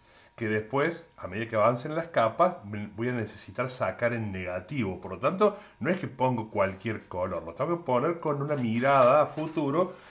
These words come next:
a ver qué va a pasar ahí. Una cosa que es interesante que a mí me gusta plantear es que no me gusta ser tan literal con el disparador en lo que hace al color. Siempre me corro un poco. Entonces, yo entiendo que esto es cálido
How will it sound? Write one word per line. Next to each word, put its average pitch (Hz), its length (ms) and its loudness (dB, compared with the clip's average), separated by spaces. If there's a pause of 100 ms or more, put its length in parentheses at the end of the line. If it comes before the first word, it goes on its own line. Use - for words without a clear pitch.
(120)
a 107 100 2
ver 139 220 -2
qué 175 140 -2
va 180 80 6
a - 80 -2
pasar 120 340 2
ahí. 139 340 2 (1200)
Una 143 160 2
cosa 147 280 0
que 147 60 -6
es 156 40 -2
interesante 143 420 -2
que 120 120 -2
a - 20 2
mí 131 60 0
me 139 60 -2
gusta 143 200 -2
plantear 143 360 0
es 170 40 -4
que 139 140 -8
no 156 80 -2
me 156 60 -4
gusta 170 200 -2
ser 135 220 -6
tan 131 200 0
literal 110 520 -2
con 110 160 -2
el 98 80 -6
disparador 101 400 0
en 127 80 0
lo 107 80 -2
que 110 80 -4
hace 123 140 -6
al 110 160 -6
color. 98 440 -2
Siempre 190 300 -6
me 131 160 -4
corro 107 420 0
un 85 120 -12
poco. 82 440 -14 (540)
Entonces, 127 480 -2 (760)
yo 120 220 2
entiendo 120 420 0
que 104 100 -6
esto 107 120 -6
es 110 80 -8
cálido 120 760 2